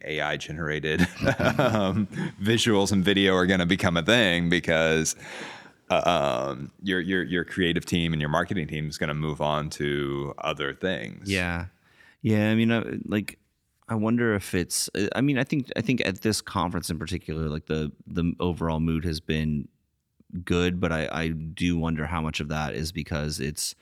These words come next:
Speaker 2: back in person for the first time.
Speaker 1: Mm-hmm.
Speaker 2: It's like, it's kind of like a reunion, you know, sort of thing. Um, I, and I think, like, you know, numbers this year, at least live turnouts is, is smaller than it has been. Probably still some covid stuff. I know there's, uh, other issues with,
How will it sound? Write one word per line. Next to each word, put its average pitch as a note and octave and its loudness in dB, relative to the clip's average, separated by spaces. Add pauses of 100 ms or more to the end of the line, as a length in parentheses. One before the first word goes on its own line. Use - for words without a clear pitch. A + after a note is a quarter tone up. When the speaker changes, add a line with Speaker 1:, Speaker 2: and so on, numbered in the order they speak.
(420)
Speaker 2:
back E2+ -2
in E2 0
person E2+ -2
for E2 -6
the E2 -4
first D#2+ -4
time. D#2 -4
Speaker 1:
Mm-hmm. D#2 -2
Speaker 2:
It's D2+ -6
like, D#2+ -4
it's - -6
kind F2 -2
of D2+ -2
like E2 -6
a D2+ -4 (100)
reunion, D#2 -2
you D#2 -6
know, D2 -4
sort D2 -6
of D#2+ -12
thing. D2+ -6 (540)
Um, D2+ -4 (640)
I, G2 0
and F#2 -2
I F2 0
think, F2 -2
like, C#2+ -6
you F#2 -4
know, D#2 -6 (500)
numbers F2 0
this D#2+ -4
year, E2 0
at D#2 -2
least E2 -2
live E2 -2
turnouts D#2 -4
is, E2 -6
is E2 -6
smaller D#2 -2
than D#2 -6
it C2 -8
has E2 -8
been. F2+ -2
Probably F#2+ 0
still E2 -4
some D#2+ -6
covid D#2+ -8
stuff. E2 -4
I D#2+ -2
know D#2+ -2
there's, D#2 -4
uh, D#2 -6
other D#2+ -6
issues D#2+ -6
with, D#2+ -4